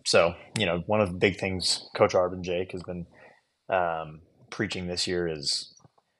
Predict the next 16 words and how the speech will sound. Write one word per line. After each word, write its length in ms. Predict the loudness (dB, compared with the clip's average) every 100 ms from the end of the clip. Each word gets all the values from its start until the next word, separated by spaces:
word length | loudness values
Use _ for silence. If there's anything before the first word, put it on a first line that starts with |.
| _ _
you 60 | 0
know, 100 | 4
what 180 | 6
are 60 | 4
the 180 | 0 -8
three 220 | -6 -4
things 260 | -4 -6 -6
we 80 |
need 120 | -6 -6
in 120 | -2
every 180 | -2 -2
offensive 420 | -4 -6 -6 0
set, 220 | 0 0 0
right? 240 | -2 -2 -6 -20 _ _ _ -8
You 160 | -4
need, 280 | -2 0 -2